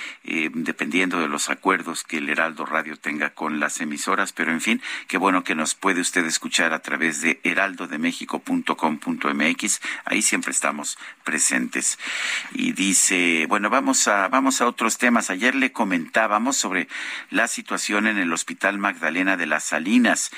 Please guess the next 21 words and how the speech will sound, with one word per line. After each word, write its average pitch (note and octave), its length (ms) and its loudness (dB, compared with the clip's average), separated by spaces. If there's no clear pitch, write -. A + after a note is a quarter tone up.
eh, D#2+ 500 0
que F2 80 0
es - 120 0
una F2+ 460 2
institución F#2 640 0
del G#2 160 0
Instituto - 640 -2
Mexicano F#2 560 0
del G#2+ 180 0
Seguro F2+ 500 0
Social. B2+ 600 2
Eh, F2 360 -4
no G2 220 2
había B2+ 360 0
camas, G#2 480 0
no G2+ 120 2
hay A2+ 120 0
camas A#2 440 -2
para F#2 220 -2
los F2 200 -4
pacientes. A#2 760 2